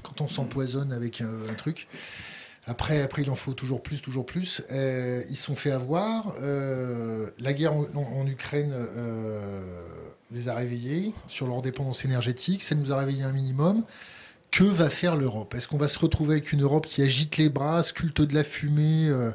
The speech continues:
brasse de l'air chaud, jusqu'au moment où l'inflation, le chômage, le tissu industriel aura, euh, émigré ailleurs, et que nous, on va se retrouver le, le bec dans l'eau, en short,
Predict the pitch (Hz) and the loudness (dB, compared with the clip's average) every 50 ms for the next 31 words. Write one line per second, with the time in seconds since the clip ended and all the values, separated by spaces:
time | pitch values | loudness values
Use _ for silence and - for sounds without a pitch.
0 | - - - - - - - - - - - - - 117 131 147 156 143 127 143 | -4 -10 -14 -14 -14 -14 -16 -16 -18 -20 -20 -10 0 2 4 4 4 4 4 4
1 | 143 147 143 - - - - 156 165 202 233 247 - - - - - _ - - | 4 4 4 4 2 2 4 4 4 4 2 0 -6 -12 -18 -18 -20 _ -2 2
2 | 110 135 160 156 - - 156 143 143 147 147 147 147 151 151 143 131 117 113 117 | 4 4 4 4 4 4 4 4 6 4 4 4 4 2 2 2 2 2 2 0
3 | 117 - - - 127 113 - - - - - 135 131 131 131 131 123 123 120 117 | 0 0 -2 -2 -2 0 0 0 -2 -2 0 0 2 2 2 2 2 2 2 2
4 | - - - - 123 120 123 123 123 123 120 113 120 117 - - - - - 127 | 0 0 0 0 0 2 2 0 0 0 0 -2 -2 -4 -4 -4 -4 -2 -2 -2
5 | 123 117 113 110 - - - - - 127 120 120 117 110 101 95 92 95 95 95 | -2 -2 -2 -4 -6 -6 -8 -6 -4 -2 -2 -2 -2 -2 -4 -4 -4 -4 -4 -4
6 | 92 87 85 82 78 73 - - 123 120 123 123 120 120 117 110 104 104 117 147 | -6 -6 -8 -8 -10 -12 -10 -8 -4 -2 -2 -2 0 0 0 0 -2 -2 0 0
7 | 185 208 202 - - - - - - - - - _ _ - 151 - - - 110 | 0 -2 -4 -8 -14 -20 -20 -20 -20 -20 -20 -20 _ _ -4 -2 -2 -2 -2 -2
8 | 110 131 160 160 120 107 - - 104 95 - 110 113 135 135 113 98 98 98 95 | 0 0 0 0 0 -2 -4 -6 -8 -8 -6 -4 -2 -2 0 0 -2 -2 -4 -4
9 | 113 113 - 113 98 95 117 156 165 139 110 - - - 147 165 - - - - | -6 -4 -4 -4 -4 0 0 2 2 2 2 0 0 0 2 0 0 -2 -8 -14
10 | - | -16